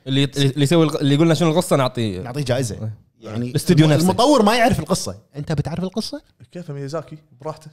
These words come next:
Speaker 2: أنت بتعرف القصة؟
Speaker 1: آه،
Speaker 2: ميازاكي ما
Speaker 1: طلعت،
Speaker 2: يعرف؟
Speaker 1: طلعت ف-، فنز.
Speaker 2: <laughs> آه، طلعت فن-، من ف-، من فنزاته.
Speaker 3: فنزات.
Speaker 2: فنزاته. <laughs> إنزين. فالحين عرفنا كل واحد شنو رايه، شنو أبرز شيء عنده أو أبرز عنصر بال-، باللعبة اللي يشده.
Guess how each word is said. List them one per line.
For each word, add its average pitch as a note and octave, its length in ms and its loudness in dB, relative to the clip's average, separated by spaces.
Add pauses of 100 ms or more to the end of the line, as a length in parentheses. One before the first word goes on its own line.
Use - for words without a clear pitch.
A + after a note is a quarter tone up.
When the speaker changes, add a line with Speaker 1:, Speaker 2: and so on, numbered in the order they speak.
(140)
Speaker 2:
أنت A#3 160 -2
بتعرف A#3 300 -10
القصة؟ D4 340 -12
Speaker 1:
آه، - 160 -12
Speaker 2:
ميازاكي F#3+ 380 0
ما F#3 80 -4
Speaker 1:
طلعت، - 160 -4
Speaker 2:
يعرف؟ - 120 -16
Speaker 1:
طلعت C3 420 -12
ف-، - 80 -10
فنز. D#3 440 -4
Speaker 2:
<laughs> - 300 -18
آه، D#3 140 -8
طلعت D3+ 260 -8
فن-، F#3 40 -2
من D3 300 2
ف-، D#3+ 80 -2
من D3+ 200 2
فنزاته. D#3 420 2
Speaker 3:
فنزات. C3 360 -10 (100)
Speaker 2:
فنزاته. C3 460 -4 (640)
<laughs> - 580 -20
إنزين. G2 280 -6 (580)
فالحين A2+ 500 -4
عرفنا D#3 300 -2
كل C#3+ 140 -6
واحد A#2 600 -4
شنو A#2 240 -8
رايه، A2 320 -6 (240)
شنو A2+ 220 -10
أبرز B2 320 -6
شيء G#2+ 380 -8
عنده F#2+ 220 -8
أو F2 160 -10
أبرز A2+ 260 -10
عنصر G#2 320 -14
بال-، F#2 240 -20 (160)
باللعبة F#2+ 480 -10 (640)
اللي E2 280 -12
يشده. G#2+ 500 -10